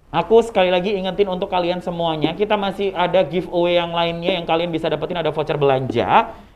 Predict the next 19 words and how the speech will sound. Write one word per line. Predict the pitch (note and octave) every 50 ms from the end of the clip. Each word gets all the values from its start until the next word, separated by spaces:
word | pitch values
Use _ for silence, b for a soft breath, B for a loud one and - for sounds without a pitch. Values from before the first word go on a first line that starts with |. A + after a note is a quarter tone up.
| B
yang | D3 F#3 F#3+ F3+
nantinya | F#3 F#3+ F3+ G3+ G#3 B3 A3 A3
akan | A3+ A3+ G3+
kita | F3 G3 - G3 -
undi. | G3+ G#3 G3+ G3 G3 D3+ A2+ - -
Nah, | - B2 E3 G3 F#3 D#3 - - - - - - _ -
caranya | G#3 G3 G3+ A3 A3 B3 C#4
gampang | B3 A3+ A3+ G#3 A3+ A3+
banget, | G#3 G#3+ A3+ C4 -
kalian | A#3 G#3+ A3+ A#3+ A#3
bisa | A3 - G#3
daftarkan | G3 F3+ F#3+ F#3+ F#3+ - G#3 G#3 G#3 A3+ A3+
diri | G3 F#3+ F#3+ F#3+ F#3+
kamu | F#3 F#3+ G3 G#3 E3+
di | F3
bit | E3 C3 B2 D#3+ A#3 A#3+ B3 - - -
dot | F3+ G#3 A3 - -
L | - A3+ A#3+ B3+
Y | B3+ A#3 A3 G#3 D3+ A2+ - -